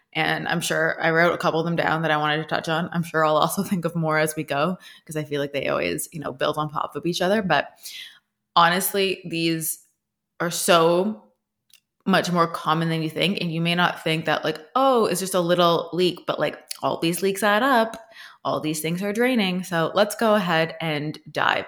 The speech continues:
in." So the number one leak I wanna talk about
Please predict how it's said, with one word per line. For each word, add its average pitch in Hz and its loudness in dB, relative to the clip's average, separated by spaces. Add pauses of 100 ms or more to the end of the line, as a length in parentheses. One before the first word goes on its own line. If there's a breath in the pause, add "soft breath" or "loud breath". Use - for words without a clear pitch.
in." - -4 (1160 loud breath)
So 240 4 (200 loud breath)
the 277 4
number 294 8
one 269 6
leak 185 4
I 208 4
wanna 180 6
talk - 0
about 165 8